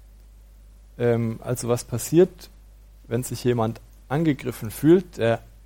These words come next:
geht automatisch in diese Abwehrhaltung und in dieser Abwehrhaltung ist man nicht offen für, ja, Verbesserungsvorschläge. In der Abwehrhaltung geht's nur darum, sich selber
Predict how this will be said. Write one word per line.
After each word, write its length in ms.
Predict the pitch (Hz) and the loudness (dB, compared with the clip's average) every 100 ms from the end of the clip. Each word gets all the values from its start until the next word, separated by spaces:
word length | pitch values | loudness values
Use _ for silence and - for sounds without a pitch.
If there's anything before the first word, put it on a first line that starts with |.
| - - | -14 -6
geht 180 | 120 | -4
automatisch 800 | 120 127 123 113 131 180 - - | -2 -2 -2 0 2 2 -4 -10
in 80 | 120 | -8
diese 280 | 123 110 123 | -8 -6 -2
Abwehrhaltung 840 | 160 - 120 107 127 - 170 202 - - - - - - - - - - | -2 0 0 2 2 2 0 0 -8 -20 -20 -20 -20 -20 -20 -20 -20 -10
und 120 | 120 | -8
in 60 | 120 | -6
dieser 200 | 117 123 | -4 -4
Abwehrhaltung 540 | 131 120 123 135 127 | -2 0 0 -2 -4
ist 160 | 135 - | -6 -4
man 120 | 113 | -4
nicht 180 | 113 - | -4 -6
offen 280 | 117 123 110 | -8 -6 -8
für, 400 | - 107 101 101 - - - - | -2 0 -2 -4 -20 -20 -18 -10
ja, 100 | 110 | -10
Verbesserungsvorschläge. 1160 | - 117 113 104 101 - - 104 - 101 98 - - - - - - | -8 -8 -6 -8 -12 -12 -12 -12 -6 -4 -4 -8 -20 -20 -20 -20 -10
In 100 | 113 | -6
der 140 | 110 | -2
Abwehrhaltung 760 | 151 - 131 123 139 - 127 117 | -2 0 0 2 0 -2 -8 -6
geht's 260 | 110 - | -10 -4
nur 100 | 139 | -4
darum, 480 | 135 113 123 117 117 | 0 0 -2 -4 -8
sich 180 | - 107 | -8 -8
selber 380 | 107 107 107 | -4 -4 -6